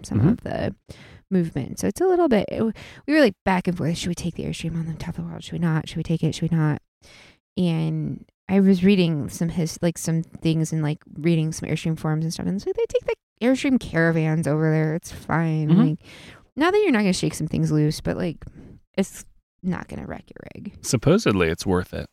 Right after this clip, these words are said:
Speaker 1: Uh, the view, we, so we have some friends that, like, have been over it recently, and they said the views were just out of this world. The road's fine. The road after the Top of the World's actually worse.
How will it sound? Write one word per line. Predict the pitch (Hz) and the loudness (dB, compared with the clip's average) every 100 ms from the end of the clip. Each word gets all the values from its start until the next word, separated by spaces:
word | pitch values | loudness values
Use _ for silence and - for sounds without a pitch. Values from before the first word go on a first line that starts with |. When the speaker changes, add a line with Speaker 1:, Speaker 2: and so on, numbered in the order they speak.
| _ _ _ _ | _ _ _ _
Speaker 1:
Uh, | 240 247 226 | 2 4 4
the | 226 208 | 2 4
view, | 233 320 - | 8 8 8
we, | - 277 254 - - | 4 2 2 -2 -10
so | - 285 | 0 4
we | |
have | 302 277 | 4 4
some | 294 | 0
friends | 269 220 214 | 2 2 2
that, | 214 - | 0 -2
like, | 208 - | -6 -6
have | - 208 190 | -10 -10 -4
been | 196 190 185 | 0 2 2
over | 190 185 | 0 -2
it | 180 | -2
recently, | 185 185 180 165 | -2 -4 -4 -4
and | 165 | -2
they | |
said | 170 170 | -4 -4
the | 170 | -4
views | 170 165 165 | -4 -6 -6
were | - | -12
just | - - - _ _ _ _ _ _ _ _ | -12 -12 -14 _ _ _ _ _ _ _ _
out | - 76 | -8 -8
of | 53 | -8
this | - | -12
world. | - - 190 - - | -10 -8 -8 -10 -4
The | |
road's | 202 185 - - | 0 0 0 -10
fine. | - - - 196 - _ 185 | -8 -8 -8 -12 -14 _ 0
The | |
road | 202 202 | 4 4
after | - 175 - - - - | 2 -4 -6 -12 -12 -16
the | |
Top | - - | -14 -12
of | - | -12
the | |
World's | - - | -16 -16
actually | - - - | -16 -12 -10
worse. | 67 - - | -10 -10 -12